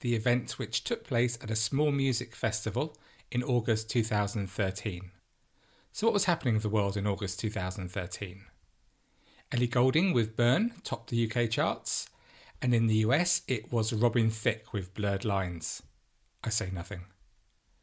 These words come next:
Number one in Australia was one of the most ridiculous videos I think I've ever seen, as Katy Perry topped the charts with Roar.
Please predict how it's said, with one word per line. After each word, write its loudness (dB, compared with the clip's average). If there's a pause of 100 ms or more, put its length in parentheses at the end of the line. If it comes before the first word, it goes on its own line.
(680)
Number 4
one 8
in 6
Australia 4 (160)
was -2
one 4
of 2
the 2
most 4
ridiculous -2
videos 2
I 2
think -2
I've 0
ever 2
seen, 0 (140)
as -4
Katy -4
Perry -4 (240)
topped -4
the 2
charts 2
with 4
Roar. 8